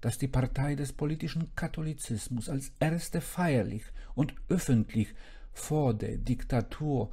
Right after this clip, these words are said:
des Generals Ludendorff kapitulierte, mag unwahrscheinlich oder selbst böswillig scheinen, aber sie ist eine historische Tatsache. Die Zentrumspartei stand, wie die meisten katholischen Parteien,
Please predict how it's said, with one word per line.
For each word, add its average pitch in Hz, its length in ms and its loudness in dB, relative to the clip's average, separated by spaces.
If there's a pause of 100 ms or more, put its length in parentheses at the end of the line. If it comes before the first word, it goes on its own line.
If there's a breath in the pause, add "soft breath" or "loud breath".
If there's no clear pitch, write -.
(180 loud breath)
des 110 220 -4
Generals 120 760 4
Ludendorff 117 760 4
kapitulierte, 117 920 0 (500 loud breath)
mag - 540 -2 (180)
unwahrscheinlich 113 880 4
oder 131 200 4
selbst 131 440 2
böswillig 123 640 0 (400)
scheinen, 101 580 -2 (460 soft breath)
aber 117 240 4
sie 101 200 -2
ist - 220 -4
eine 95 320 0
historische 127 1000 -2
Tatsache. - 720 -6 (1800)
Die 139 120 0
Zentrumspartei 135 1000 0
stand, 143 800 0
wie 131 240 2
die 147 140 2
meisten 175 420 2
katholischen 170 560 0
Parteien, 151 540 0